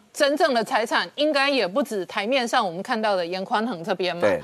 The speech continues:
Speaker 2: 对，对，
Speaker 1: 刚刚讲到说杀戮的那个豪宅，事实上是他二妈在住的嘛。
Speaker 2: 对，所以
Speaker 1: 就是说严清标事实上是有两房。
Speaker 2: 对。
Speaker 1: 严立敏的妈妈跟严宽恒的妈妈事实上是不同妈妈。
Speaker 2: 对，对，对，对。
Speaker 1: 嗯。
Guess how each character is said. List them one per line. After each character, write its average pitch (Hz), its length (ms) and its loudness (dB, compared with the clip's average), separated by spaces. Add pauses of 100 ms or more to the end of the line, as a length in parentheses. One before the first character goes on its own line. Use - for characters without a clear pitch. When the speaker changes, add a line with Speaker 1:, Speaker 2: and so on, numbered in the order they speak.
Speaker 2:
对， 98 120 -2
对， - 20 -2
Speaker 1:
刚 320 100 4
刚 359 100 6
讲 277 200 2
到 320 180 6
说 302 180 4
杀 294 300 0
戮 302 200 2
的 226 160 2
那 233 120 -2
个 233 80 2
豪 208 260 0
宅， 202 220 2
事 - 80 -4
实 240 140 0
上 220 200 0
是 208 120 -8
他 208 260 -2
二 220 180 2
妈 185 220 0
在 190 180 0
住 175 220 -4
的 175 80 -8
嘛。 - 20 -10
Speaker 2:
对， 147 220 6 (100)
所 - 140 -12
以 - 40 2
Speaker 1:
就 320 60 4
是 302 40 4
说 349 140 6
严 285 160 2
清 330 180 0
标 294 180 2
事 294 120 -2
实 262 80 0
上 254 180 0
是 240 120 0
有 202 180 0
两 214 240 0
房。 185 400 -6
Speaker 2:
对。 208 200 2
Speaker 1:
严 269 240 2
立 359 220 4
敏 214 280 -2
的 202 100 2
妈 240 220 0
妈 247 200 2
跟 240 160 0
严 202 160 -2
宽 226 200 0
恒 196 140 -6
的 175 60 -6
妈 190 160 -2
妈 196 160 0
事 233 180 -4
实 208 80 -2
上 202 200 -4
是 202 80 -4
不 226 180 -4
同 165 200 -4
妈 175 240 -4
妈。 175 40 0
Speaker 2:
对， 156 220 8
对， 147 220 6
对， 139 180 4
对。 123 140 4
Speaker 1:
嗯。 208 180 -2